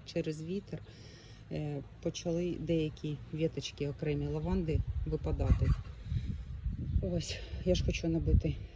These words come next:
цей вазончик повністю, і у мене ще один є,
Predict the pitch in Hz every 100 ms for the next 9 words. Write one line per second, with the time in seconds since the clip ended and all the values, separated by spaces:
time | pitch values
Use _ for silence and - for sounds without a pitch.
0 | - - 175 202 240 - 165 151 147 -
1 | - - 151 143 143 139 - - 160 160
2 | 165 165 160 - 156 143 139 139 143 139
3 | 135 135